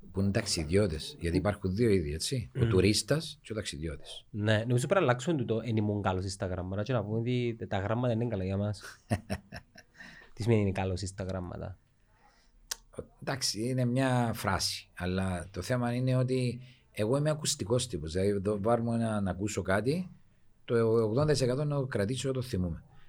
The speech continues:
Speaker 1: Αν με βάλει να θκευάσω,
Speaker 2: Θα δυσκολευτείς κι εγώ,
Speaker 1: ε, να
Speaker 2: έτσι
Speaker 1: το
Speaker 2: είμαι.
Speaker 1: παρατήσω πέντε φορές το βιβλίο, δέκα κτλ, κτλ.
Speaker 2: Εγώ μπορώ να συγκεντρωθώ. Ε, πριν, παλιά είχα το, θκευάζα πολλά βιβλία. Τώρα νομίζω η τεχνολογία και επειδή έχουμε κάθε χρήση μαζί,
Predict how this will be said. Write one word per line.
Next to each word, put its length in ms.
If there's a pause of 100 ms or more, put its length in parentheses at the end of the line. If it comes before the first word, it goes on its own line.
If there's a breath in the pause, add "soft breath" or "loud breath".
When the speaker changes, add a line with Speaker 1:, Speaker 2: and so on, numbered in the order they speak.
(280 soft breath)
Speaker 1:
Αν 120
με 220
βάλει 200
να 120
θκευάσω, 840
Speaker 2:
Θα 80
δυσκολευτείς 520
κι 100
εγώ, 100
Speaker 1:
ε, 40
να 60
Speaker 2:
έτσι 120
Speaker 1:
το 60
Speaker 2:
είμαι. 100
Speaker 1:
παρατήσω 360
πέντε 220
φορές 240
το 120
βιβλίο, 640
δέκα 420
κτλ, 220
κτλ. 460 (300)
Speaker 2:
Εγώ 160
μπορώ 120
να 80
συγκεντρωθώ. 480 (840)
Ε, 460
πριν, 640
παλιά 340
είχα 260
το, 320
θκευάζα 420
πολλά 260
βιβλία. 600 (1000 loud breath)
Τώρα 320
νομίζω 380
η 280
τεχνολογία 680
και 80
επειδή 220
έχουμε 240
κάθε 360
χρήση 240
μαζί, 340